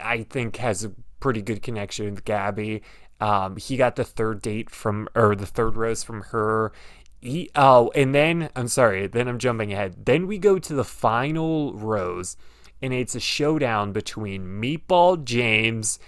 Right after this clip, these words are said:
and Ethan. And I don't know about you, but I'm like, "There's zero <laughs> chance that Meatball's getting,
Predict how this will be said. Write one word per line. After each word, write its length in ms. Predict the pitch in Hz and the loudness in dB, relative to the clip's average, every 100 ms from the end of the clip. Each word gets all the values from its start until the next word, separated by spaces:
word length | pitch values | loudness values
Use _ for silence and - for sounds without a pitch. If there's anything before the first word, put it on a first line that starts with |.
| - - - | -20 -16 -4
and 200 | 120 120 | -4 -4
Ethan. 460 | - 113 - 107 95 | -6 -8 -8 -8 -8
And 100 | 98 - | -4 2
I 120 | 147 | 2
don't 160 | 180 | 2
know 140 | 170 160 | -2 0
about 360 | 131 113 - 101 | 2 0 -2 -8
you, 160 | 87 | -8
but 120 | 95 | -4
I'm 200 | 101 104 | -2 -2
like, 320 | 101 95 - - - - - - - | -2 -4 -6 -14 -18 -16 -16 -16 -2
"There's 240 | 165 151 104 | 0 0 0
zero 460 | - 117 107 117 | -2 0 2 2
<laughs> 0 | |
chance 480 | - - 160 117 - | 4 6 6 6 2
that 200 | 123 120 | 2 2
Meatball's 720 | 127 117 110 120 110 113 95 | -2 -4 2 6 6 4 2
getting, 460 | 101 127 - 165 | 6 6 6 2